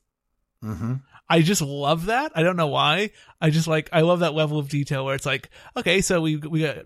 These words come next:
Speaker 2: we got this outfit for Martin Mull, and then we had to go out and make this chimp outfit also. I love that.
Speaker 1: The other thing I don't get is, like,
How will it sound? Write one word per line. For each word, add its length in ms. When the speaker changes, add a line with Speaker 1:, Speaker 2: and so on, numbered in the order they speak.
Speaker 2:
we 80
got 220
this 200
outfit 380
for 240
Martin 300
Mull, 320
and 160
then 160
we 100
had 120
to 60
go 140
out 240
and 180
make 220
this 160
chimp 260
outfit 380
also. 320
I 140
love 220
that. 200
Speaker 1:
The 80
other 140
thing 160
I 60
don't 200
get 200
is, 200
like, 360